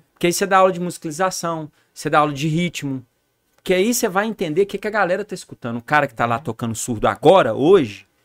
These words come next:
o que, que você escuta, mano? Ah, eu escuto rap,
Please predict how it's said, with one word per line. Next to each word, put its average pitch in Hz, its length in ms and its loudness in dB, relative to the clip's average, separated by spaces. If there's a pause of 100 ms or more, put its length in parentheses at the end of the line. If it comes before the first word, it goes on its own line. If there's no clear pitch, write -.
(160)
o - 40 -20
que, 254 100 -8
que - 100 -12
você 262 80 -4
escuta, - 440 -12
mano? 143 240 -12 (800)
Ah, 196 240 -4
eu 190 40 -2
escuto - 340 -10
rap, 196 680 -2